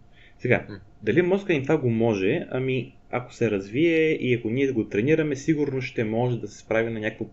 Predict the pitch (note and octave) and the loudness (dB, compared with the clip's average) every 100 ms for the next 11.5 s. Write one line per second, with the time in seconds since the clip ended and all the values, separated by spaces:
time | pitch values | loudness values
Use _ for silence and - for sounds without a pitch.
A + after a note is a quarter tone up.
0 | - G#2+ G#2 G2 F#2 F2+ D#2+ D2 - - | 2 2 2 0 -4 -6 -8 -10 -12 -20
1 | - - - G#2 B2 A2+ - - - - | -20 -20 -6 0 4 2 0 -14 -20 -20
2 | - - - E3 C3+ E2+ G#2+ - - A2+ | -20 -20 4 8 8 6 0 -2 -6 -2
3 | C3 C3+ B2+ B2+ B2 B2 A2+ G#2 G#2+ G2+ | 0 2 2 2 0 0 -2 0 0 0
4 | G2+ G2 F2 F2 - F2 E2 - - D#3+ | -2 -2 0 -2 -2 -6 -8 -10 -12 -12
5 | - - A2+ A2 - A#2 A#2+ A2 F#2+ G2+ | -14 -6 -2 0 2 2 2 -4 -2 -4
6 | G2 - F2 E2+ D#2 - - - - - | -4 -6 -4 -4 -4 -10 -16 -20 -20 -20
7 | - - - - E3+ A#2 A2 - - - | -20 -18 -12 2 6 6 2 -4 -14 -14
8 | - G#2+ D3+ E3+ D#3+ A#2 - E2+ F2 G2+ | -2 2 4 4 -2 -2 -4 -4 -4 -8
9 | - - G#2+ C3+ F#3 D3+ A2+ B2 D3+ B2+ | -8 -8 -4 -2 2 2 2 0 0 0
10 | A2 G2 A#2+ C#3 B2+ A2 - - - F#2+ | 0 0 2 2 2 0 -4 -14 -6 -4
11 | G2+ G2+ B2+ - F#3 | -2 -2 -2 -2 -2